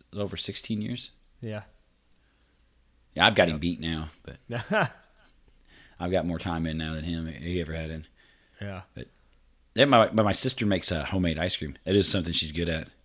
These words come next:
Speaker 2: Yeah?
Speaker 1: She makes, she makes some mean homemade ice cream, so I always look
Speaker 2: Was it
Speaker 1: forward to that. <laughs>
Speaker 2: Huh.
Speaker 1: It was good. It was always good. She, I, I will give her that. She can make that.
Speaker 2: Yeah.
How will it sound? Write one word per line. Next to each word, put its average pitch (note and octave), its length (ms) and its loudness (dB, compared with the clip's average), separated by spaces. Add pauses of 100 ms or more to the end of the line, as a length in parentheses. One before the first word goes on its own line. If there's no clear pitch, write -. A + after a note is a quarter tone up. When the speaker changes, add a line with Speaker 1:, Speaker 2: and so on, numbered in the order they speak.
(220)
Speaker 2:
Yeah? A2+ 280 -6 (100)
Speaker 1:
She - 160 -6
makes, - 240 -2
she - 160 0
makes G#2+ 160 2
some F2+ 160 2
mean F#2 200 2
homemade F2+ 340 0
ice E2+ 180 -2
cream, D2 180 -8
so D#2+ 120 -2
I G2 80 4
always F2 160 2
look E2 100 -2
Speaker 2:
Was A2 60 -8
it G#2 40 -12
Speaker 1:
forward E2 200 -4
to - 60 -4 (240)
that. - 220 2
<laughs> - 60 -20 (120)
Speaker 2:
Huh. B2+ 60 -8 (140)
Speaker 1:
It B2 80 8
was B2 100 6
good. A#2 400 4
It A#2 60 4
was A#2+ 80 4
always B2+ 200 2
good. F#2+ 200 -2
She, A#2+ 180 2
I, B2 160 8
I - 40 4
will A#2+ 180 4
give A#2 160 4
her G#2 80 4
that. G2 240 4
She G2+ 100 -4
can G2 160 -2
make F#2 160 -2
that. F#2 300 -4 (560)
Speaker 2:
Yeah. A2 260 -10